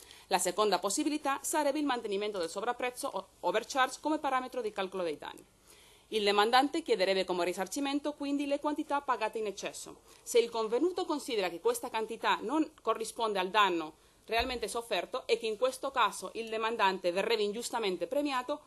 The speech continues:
dovrà provare l'ammontare effettivo del danno. In questo senso dovrà dimostrare non solo il trasferimento del sovrapprezzo, ma altresì dovrà dimostrare che questo aumento non ha prodotto una riduzione del volume di vendite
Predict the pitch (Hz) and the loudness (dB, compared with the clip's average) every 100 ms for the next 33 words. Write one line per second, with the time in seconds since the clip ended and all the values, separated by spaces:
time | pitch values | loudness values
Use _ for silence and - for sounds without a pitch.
0 | - 220 240 277 302 277 269 269 247 262 | 0 4 6 6 4 4 2 6 4 2
1 | 233 247 262 247 233 240 233 247 - 220 | -2 -4 -4 -2 0 0 -4 -8 -8 -8
2 | - 180 233 247 214 139 - _ - - | -8 -6 -4 0 0 -2 -10 _ -12 -6
3 | 196 220 262 311 269 247 277 254 190 208 | 0 2 2 0 -4 -2 -2 0 2 0
4 | 233 277 - 254 240 226 247 311 320 339 | 0 -4 -4 -2 -2 -2 0 0 2 0
5 | - 233 220 202 208 214 202 208 220 240 | 0 -6 -4 -4 -2 -2 -4 -4 -4 -2
6 | 277 - - - - 196 180 240 285 302 | -2 -4 -12 -14 -10 -2 -2 -2 -6 -8
7 | - 233 - 180 180 202 226 277 - 233 | -6 -8 -8 -4 0 -2 -2 -6 -2 -2
8 | 220 202 202 233 269 269 247 233 240 226 | 0 -2 -4 -4 -4 -4 -4 -4 -8 -6
9 | 233 254 262 254 233 254 247 254 277 277 | 0 0 2 0 0 -2 -4 -4 -6 -8
10 | 262 240 233 202 202 196 254 262 233 233 | -6 -4 -4 -2 -2 -2 2 2 2 0
11 | 240 | -2